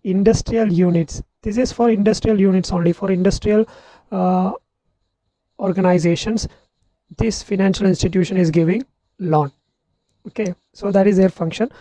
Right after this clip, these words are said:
Now let us, uh, know there, that is their main o-, objective. Now let us know the functions of the financial institution.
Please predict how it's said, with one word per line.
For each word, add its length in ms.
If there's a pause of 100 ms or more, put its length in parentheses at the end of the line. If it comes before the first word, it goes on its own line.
(180)
Now 200
let 180
us, 220
uh, 320
know 340 (520)
there, 260
that 160
is 80
their 160
main 220
o-, 160 (180)
objective. 500
Now 200
let 180
us 240
know 140
the 160
functions 520
of 140
the 140 (440)
financial 440
institution. 640